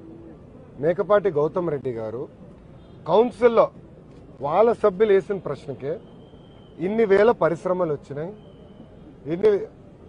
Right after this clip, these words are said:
వేల కోట్లు పెట్టుబడి వచ్చింది, ఐదు లక్షల నలభై వేల మందికి ఉద్యోగాలు ఇచ్చింది తెలుగుదేశం పార్టీ ప్రభుత్వం అని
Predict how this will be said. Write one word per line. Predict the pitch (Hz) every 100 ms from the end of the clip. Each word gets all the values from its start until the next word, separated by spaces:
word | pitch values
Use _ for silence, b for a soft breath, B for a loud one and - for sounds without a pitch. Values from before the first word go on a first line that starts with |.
| - -
వేల | 170 214
కోట్లు | 214 190 208 202
పెట్టుబడి | 170 175 180 170
వచ్చింది, | 147 139 - 127 147 208 - - - - - - - 156
ఐదు | 214 240 220
లక్షల | 214 156 - 247
నలభై | 226 175 175 196 151 190 185
వేల | 165 170 170
మందికి | 165 160 220 247 226 180 - - - -
ఉద్యోగాలు | 147 151 170 196 190 170
ఇచ్చింది | - 180 185 180
తెలుగుదేశం | 170 147 160 170 151 156 147 156 147 -
పార్టీ | 135 - 147
ప్రభుత్వం | 139 143 135 135 - 170
అని | 165 220